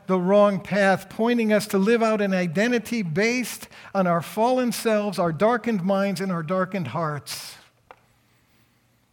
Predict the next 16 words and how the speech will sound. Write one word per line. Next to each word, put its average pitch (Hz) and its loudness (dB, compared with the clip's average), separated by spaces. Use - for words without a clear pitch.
But 175 0
God 214 6
has 202 2
another 190 0
way 180 -2
for 160 -4
us. - -12
We 214 4
can 214 0
find 220 2
ourselves 160 2
by 175 4
looking 185 -2
upward 208 0
to 180 -2
him 214 -2